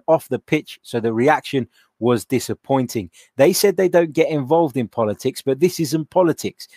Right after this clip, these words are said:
and they have got involved in other issues. In America, we saw George Floyd killed, and the world spoke up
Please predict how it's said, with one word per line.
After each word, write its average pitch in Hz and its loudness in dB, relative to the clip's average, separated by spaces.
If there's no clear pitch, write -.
and 120 -2
they 131 4
have 123 0
got 175 2
involved 127 0
in 127 -4
other 127 0
issues. 110 -4
In 139 4
America, 147 4
we 123 -4
saw 120 -2
George 113 -2
Floyd 143 0
killed, 110 -4
and 110 -6
the 107 -4
world 135 2
spoke - 0
up - 0